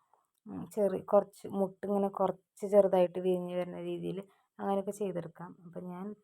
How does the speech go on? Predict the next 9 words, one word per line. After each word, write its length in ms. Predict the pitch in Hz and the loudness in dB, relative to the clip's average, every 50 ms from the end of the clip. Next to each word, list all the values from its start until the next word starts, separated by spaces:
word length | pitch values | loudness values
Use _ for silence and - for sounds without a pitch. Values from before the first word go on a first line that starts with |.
| _ _ _ | _ _ _
ചെറിയ 260 | - 196 175 165 170 175 | -6 -4 -2 0 0 -2
ഫ്ലവർ 300 | 170 - 190 175 170 170 | -2 -6 -8 -6 -4 -4
ആദ്യം 300 | 165 165 160 165 165 165 | -6 -6 -6 -8 -8 -8
വെച്ചിട്ടുണ്ട്. 500 | 170 170 - 160 - 160 156 151 165 202 247 277 _ _ _ _ _ _ _ _ _ _ _ _ _ _ _ _ _ _ _ _ _ _ _ _ _ _ _ _ _ _ _ _ _ _ _ _ _ _ _ _ _ _ _ _ | -10 -10 -14 -16 -12 -12 -10 -8 -8 -8 -8 -10 _ _ _ _ _ _ _ _ _ _ _ _ _ _ _ _ _ _ _ _ _ _ _ _ _ _ _ _ _ _ _ _ _ _ _ _ _ _ _ _ _ _ _ _
വീണ്ടും 440 | 202 185 190 185 175 175 170 185 185 185 | -6 -4 -2 -2 -2 -2 -2 -4 -2 -2
ഒരു 120 | 190 185 | -2 -4
ചെറിയ 300 | 180 - - 180 180 170 165 | -4 -6 -8 -8 -6 -6 -6
ഫ്ലവർ 320 | 160 160 170 165 165 160 160 | -6 -8 -10 -10 -8 -8 -8
വെച്ചിട്ടുണ്ട്. 560 | 165 160 - - _ - - 160 156 160 | -10 -10 -12 -16 _ -18 -14 -12 -12 -10